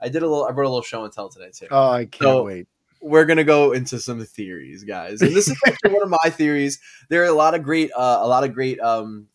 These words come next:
Speaker 1: YouTubers, uh, online that produce great Zelda content and, and have been theorizing for years about this. So I don't watch all of them. I watch a couple of guys. They're really good. But this one, I, I, I, I think I could maybe credit myself with. Probably not. It's the internet. But anyway, this is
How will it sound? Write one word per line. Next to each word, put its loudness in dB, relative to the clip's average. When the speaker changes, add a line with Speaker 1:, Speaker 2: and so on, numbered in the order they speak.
Speaker 1:
YouTubers, 0
uh, -6
online -2
that -4
produce -16
great -2
Zelda -2
content -4
and, -10
and -10
have -12
been -16
theorizing -2
for -14
years 2
about -2
this. 0
So 2
I 4
don't 6
watch 2
all 4
of -2
them. -2
I 0
watch 0
a -8
couple -6
of -8
guys. -4
They're -10
really -6
good. -8
But -6
this 2
one, 6
I, 0
I, -2
I, -4
I -6
think -6
I -4
could -10
maybe -8
credit -2
myself -6
with. -10
Probably 2
not. -4
It's -12
the -4
internet. -10
But 4
anyway, 0
this 0
is 2